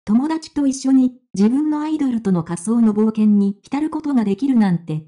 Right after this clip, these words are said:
これまでにないエンターテインメントの形です。テクノロジーの進歩により、ほとんど現実と見まがうほどの効果が生み出され、テクノロジーに疎い人でもその技術介入に気づかないことがあります。一方で、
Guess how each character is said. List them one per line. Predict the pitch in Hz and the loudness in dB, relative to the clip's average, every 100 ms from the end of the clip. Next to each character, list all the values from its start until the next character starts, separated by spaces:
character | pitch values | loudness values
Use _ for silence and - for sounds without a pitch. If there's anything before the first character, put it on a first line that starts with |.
| _ | _
こ | - 233 | -6 -2
れ | 302 | 0
ま | 339 | 0
で | 302 | 2
に | 233 | 2
な | 226 | 4
い | 254 | 2
エ | 226 | 0
ン | 277 277 | -2 -4
タ | |
ー | 285 | -6
テ | 285 277 | -4 -2
イ | 262 | 2
ン | |
メ | 226 | 2
ン | 208 | 2
ト | 190 | 0
の | 160 | -2
形 | 156 156 175 196 185 | -2 -8 -10 -8 -6
で | 180 | -6
す。 | - - _ _ _ - | -10 -18 _ _ _ -6
テ | 214 | -4
ク | 294 | -2
ノ | 330 | 0
ロ | 339 | 0
ジ | 302 | 0
ー | 254 | 2
の | 214 196 | 2 0
進 | 247 262 | -4 -6
歩 | 269 | -2
に | 196 180 | 0 0
よ | |
り、 | 160 147 139 _ | 0 -4 -8 _
ほ | - 220 | -6 -6
と | 269 | -4
ん | 311 | -2
ど | 247 | -2
現 | 190 226 254 | 0 0 0
実 | 247 - | -6 -6
と | 208 208 - | -4 -4 0
見 | 214 | 2
ま | 269 | 2
が | 330 | 0
う | 339 | -4
ほ | 311 | -2
ど | 254 | 0
の | 220 | 0
効 | 214 254 269 | 0 -4 -4
果 | 226 | -4
が | 190 | -2
生 | 170 | 0
み | 196 | 0
出 | 220 | 0
さ | 208 | -4
れ、 | 180 156 - _ | -6 -6 -10 _
テ | 220 | -6
ク | 226 311 | -2 -2
ノ | |
ロ | 311 269 | 0 -2
ジ | 220 | 0
ー | 175 | 0
に | 151 143 - 190 | -2 -4 -8 -6
疎 | 254 | -2
い | 262 | -2
人 | 254 233 | -4 -6
で | 233 190 | -2 -2
も | 165 165 | -4 -8
そ | - 262 | -2 0
の | 302 | 2
技 | 311 | 0
術 | 311 320 - | 0 -4 -4
介 | 330 311 | -2 2
入 | 269 247 | 4 4
に | 202 | 2
気 | 208 | 0
づ | 233 | -4
か | 277 311 | -4 -4
な | 269 | -4
い | 247 | -2
こ | 202 | -4
と | 180 | -4
が | 160 | -2
あ | 156 | -2
り | 180 | 0
ま | 190 | -2
す。 | - - _ _ _ - | -4 -14 _ _ _ -8
一 | 240 240 | -8 -4
方 | 320 302 | -2 0
で、 | 220 196 | -2 -4